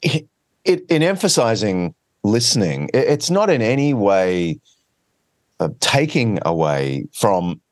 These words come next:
we have a message. You know, I mean, Simon described it as communicating the pub-, you know,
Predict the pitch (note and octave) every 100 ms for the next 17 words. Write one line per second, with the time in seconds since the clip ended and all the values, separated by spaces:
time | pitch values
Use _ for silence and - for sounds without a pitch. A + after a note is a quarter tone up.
0 | _ _ G#2+ A#2 A2 A#2 G2+ F2+ A2 -
1 | - - - _ _ _ _ _ _ _
2 | F#2 F2+ E2 - - F2+ F#2 F2+ - A#2+
3 | A#2 G2+ F#2 - - G2 F#2 F2+ E2+ E2
4 | - - - C#2+ G#2 G#2 G2 F#2+ F2 E2+
5 | E2+ F2 - - A#2+ G2+ A2+ A#2+ D#2+